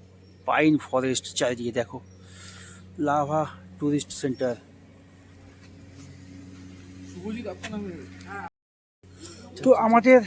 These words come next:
Speaker 1: আজকের হোমস্টে দেখো, হোটেল লাভা টুরিস্ট সেন্টার। এখানে ফুডিং and লজিংয়ের ব্যবস্থায় বাঙালি খাবারের সুব্যবস্থা রয়েছে।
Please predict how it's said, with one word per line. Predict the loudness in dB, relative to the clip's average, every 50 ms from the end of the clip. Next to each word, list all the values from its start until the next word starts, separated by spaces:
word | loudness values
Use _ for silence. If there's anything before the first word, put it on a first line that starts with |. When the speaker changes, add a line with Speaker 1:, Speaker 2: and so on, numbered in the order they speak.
| 2 -8 -4 -2
Speaker 1:
আজকের | -2 0 2 4 6 6 6 4 2 2
হোমস্টে | 2 2 2 2 0 0 0 0 0 -2 -8 -20 -20 -20 -18 -18 -18 -16 -16 -16 -16 -14 -8 -4 -2
দেখো, | 0 2 2 2 2 0 -4 -12 -20 -20 -20 -20 -20 -20 -20 -10 -8
হোটেল | -6 2 6 6 8 8 6
লাভা | 6 6 4 4 2 2 -2 -10 -12 -4
টুরিস্ট | 0 2 4 4 2 2 0
সেন্টার। | -4 -4 -2 -4 -4 -4 -8 -12 -16 -14 -12 -12 -12 -12 -12 -10 -8 -4
এখানে | 0 2 2 2 2 0
ফুডিং | -4 -4 0 2 4 6 6
and | 6 6 6
লজিংয়ের | 6 6 6 4 4 4 4
ব্যবস্থায় | 4 4 4 6 6 6 6 6 4 2
বাঙালি | 2 2 4 4 4 2 2 0
খাবারের | -2 0 2 4 6 6 6 4 2 -2
সুব্যবস্থা | 0 2 4 4 4 2 0 -4 -8 -6 -6 -6
রয়েছে। | -6 -6 -8 -8 -8 -10